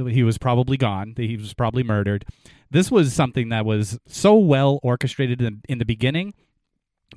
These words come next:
but clearly somebody, clearly somebody with severe emotional, mental problems. And although it was premeditated,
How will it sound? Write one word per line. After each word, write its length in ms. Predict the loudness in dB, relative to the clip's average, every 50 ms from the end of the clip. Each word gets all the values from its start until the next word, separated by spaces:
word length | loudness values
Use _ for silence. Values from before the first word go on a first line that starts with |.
| _
but 260 | 0 2 2 2 0 -4 -10 -20 _ _ _ -16
clearly 360 | -8 -2 2 2 4 4 4 2
somebody, 600 | 0 0 -2 2 2 2 2 2 0 -2 -6 -10 _ -16
clearly 560 | -10 -2 0 2 4 4 4 2 0 -2 -4
somebody 420 | -2 -2 -2 0 0 0 0 0
with 180 | 0 0 0 -2
severe 560 | -2 -4 -4 -4 -2 0 2 2 2 2 2 -2 -6 _ _ _ _ _ _ _ _ -10
emotional, 760 | -8 -2 2 4 4 4 4 2 -2 -2 0 0 0 0 -2
mental 420 | -2 -4 -4 -4 -2 -2 -4 -2
problems. 680 | -2 -2 -2 -2 -2 -4 -6 -10 -16 -18 -16 -16 -16 -16 -14 -12 -12 -10
And 360 | -6 -6 -6 -4 -6 -8 -10 -14 _ -20 -20 -20 -20 _ _ _ _ _ -2
although 340 | 0 2 4 4 4 4 4
it 40 |
was 140 | 2 0 -2
premeditated, 1040 | -2 -4 -4 -4 -2 0 -2 -2 -2 -2 -2 -2 -2 0 0 0 0 0 -2 -6